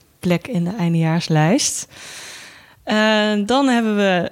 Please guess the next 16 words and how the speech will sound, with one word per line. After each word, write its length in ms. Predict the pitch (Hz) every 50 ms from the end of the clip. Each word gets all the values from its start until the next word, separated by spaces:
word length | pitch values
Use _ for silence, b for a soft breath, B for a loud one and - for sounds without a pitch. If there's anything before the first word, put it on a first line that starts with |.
| - _
de 320 | - 247 196 220 214 - -
grote 400 | - - 208 208 226 233 247 208
Gouden 280 | - 208 196 190 180
Palmwinnaar 500 | - - 196 220 269 262 196 170 160 165
van 140 | - 175 165
dit 180 | 165 165 160 -
jaar. 520 | 156 147 147 147 190 294 320 - - - -
Op 140 | 208 190 175
nummer 260 | 196 190 185 180 180
vier, 300 | - - 175 165 175 202
Anatomy 500 | 208 202 185 185 185 - 196 180 175 170
of 140 | 165 165 165
a 60 | 175
Fall. 520 | 160 - - 175 165 165 170 185 240 339 349 - - - - b b b b b b b b b b b b b b b _ _
Zeker 460 | - - - 180 185 190 185 180 160 -
ook 240 | 165 170 170 -